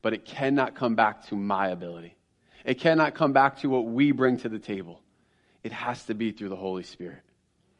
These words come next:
We have to recognize this power. We have to recognize its place in the life of a believer. Quite simply stated, power is the manifestation of the Holy Spirit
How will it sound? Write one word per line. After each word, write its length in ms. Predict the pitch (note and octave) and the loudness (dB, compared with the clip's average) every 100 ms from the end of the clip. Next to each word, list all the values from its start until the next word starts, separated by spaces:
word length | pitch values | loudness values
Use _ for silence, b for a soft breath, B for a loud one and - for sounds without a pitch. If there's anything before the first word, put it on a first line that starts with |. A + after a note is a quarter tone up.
| b b b b | b b b b
We 120 | C#3 | 4
have 180 | D3+ C#3 | 6 4
to 100 | C3 | 2
recognize 680 | B2 D3 - C#3 C3+ B2+ - | 4 4 2 4 6 4 2
this 160 | B2 | -10
power. 460 | - G#2+ G2+ G2 G2+ B | -2 2 4 2 -4 B
We 100 | B | B
have 220 | C#3+ C#3+ C3+ | 2 2 2
to 80 | |
recognize 480 | C3+ C#3 C#3+ C3 A#2+ | 2 2 4 2 2
its 180 | A#2 A2+ | -2 -8
place 460 | - D3 C#3+ C#3 - | -8 0 0 0 -2
in 120 | B2 | 0
the 120 | A#2 | 2
life 420 | A#2 C3 C3+ C3 - b b | 4 4 4 -2 -14 b b
of 80 | A2+ | -2
a 80 | A#2 | -2
believer. 480 | G#2 G#2 G2 E2+ - _ _ _ _ _ _ _ _ _ _ _ _ _ _ _ _ _ | -2 -4 -6 -10 -16 _ _ _ _ _ _ _ _ _ _ _ _ _ _ _ _ _
Quite 220 | D3+ C#3+ | 0 2
simply 300 | F3 D#3 C#3+ | 4 4 2
stated, 440 | - D3+ C#3+ C3 | 4 4 4 0
power 460 | - D3 D3+ D#3 D#3 | 2 6 8 8 4
is 160 | C3+ A#2+ | 2 2
the 80 | |
manifestation 880 | A#2+ C3 C3+ C3 B2 C3+ C3 C3 C3+ | 4 6 6 2 -2 2 2 2 -2
of 140 | A#2+ G#2+ | -2 -4
the 80 | G#2 | -2
Holy 320 | B2+ B2+ B2+ | 0 2 0
Spirit 560 | - - A#2 G#2+ G#2+ | -2 0 2 4 0